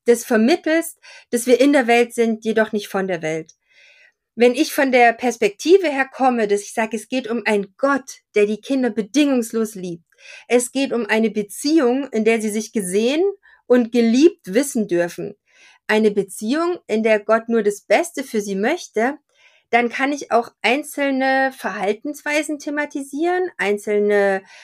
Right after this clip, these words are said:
äh, vielleicht Einstellungen oder Themen. Aber das war für mich als Mutter in der Grundschule gar kein Thema. Das wird jetzt bei den Jugendlichen, da wird es immer spannender. Ähm,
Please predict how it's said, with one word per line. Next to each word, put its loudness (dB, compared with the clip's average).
äh, 0
vielleicht -4
Einstellungen -2
oder -2
Themen. 0
Aber 2
das 0
war 2
für -2
mich -2
als -8
Mutter -2
in -2
der 0
Grundschule -2
gar 0
kein -10
Thema. 0
Das -6
wird 0
jetzt -2
bei 0
den 0
Jugendlichen, -4
da 4
wird -2
es -18
immer 0
spannender. -2
Ähm, 0